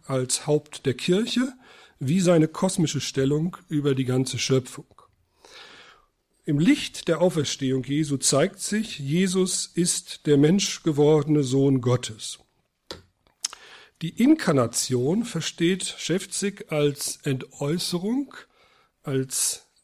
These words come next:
Erniedrigung und auch als Verhüllung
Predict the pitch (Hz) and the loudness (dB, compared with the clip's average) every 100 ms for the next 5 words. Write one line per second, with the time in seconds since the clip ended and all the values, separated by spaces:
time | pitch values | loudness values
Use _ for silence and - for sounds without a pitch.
0 | _ _ - 123 131 226 170 147 120 127 | _ _ -6 -2 2 2 2 0 2 0
1 | 196 - - _ _ _ _ _ _ 156 | 0 -4 -16 _ _ _ _ _ _ 4
2 | 233 233 - 165 170 165 151 143 - - | 4 4 2 2 2 2 -2 -2 -6 -4
3 | 123 147 196 98 90 | 0 2 2 2 -4